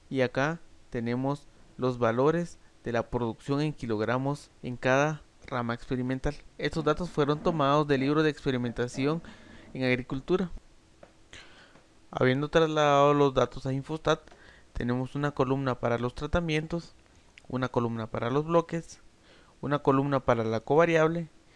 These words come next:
y una columna para la variable dependiente. Para realizar el ancoa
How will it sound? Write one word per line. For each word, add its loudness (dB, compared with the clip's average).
y 0
una 0
columna 2
para 4
la 4
variable 0
dependiente. 0
Para 4
realizar -2
el 0
ancoa 4